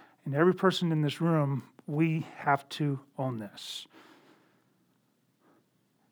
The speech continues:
If anybody of any ethnicity, of, of, of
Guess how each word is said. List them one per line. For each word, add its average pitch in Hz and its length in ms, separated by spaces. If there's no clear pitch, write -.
If 160 320
anybody 175 680
of 143 200
any 196 220
ethnicity, 156 640
of, 143 220
of, 143 240
of 151 160